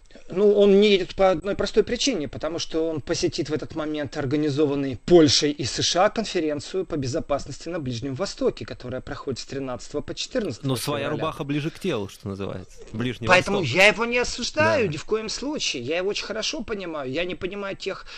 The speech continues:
Speaker 1: кто устраивает на сутки раньше такие пресс-конференции, потому что это достаточно т-, н-, не пресс-конференция, а, э, конференция по безопасности.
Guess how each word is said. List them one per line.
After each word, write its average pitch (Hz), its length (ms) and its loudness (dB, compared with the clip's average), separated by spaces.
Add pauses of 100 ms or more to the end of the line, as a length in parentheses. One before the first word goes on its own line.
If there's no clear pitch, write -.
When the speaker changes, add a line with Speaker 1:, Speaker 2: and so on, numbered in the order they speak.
(140)
Speaker 1:
кто 165 500 -4
устраивает 170 720 -4
на 175 100 -8
сутки - 360 -10
раньше 143 360 -8
такие 139 280 -10
пресс-конференции, 170 720 -10
потому 185 80 -12
что - 140 -12
это 151 100 -10
достаточно 147 520 -6
т-, - 120 -16
н-, 175 500 -10
не 180 60 -4
пресс-конференция, 151 920 -6
а, 131 400 -4
э, 127 280 -10
конференция 147 500 -10
по 139 80 -6
безопасности. 143 800 -10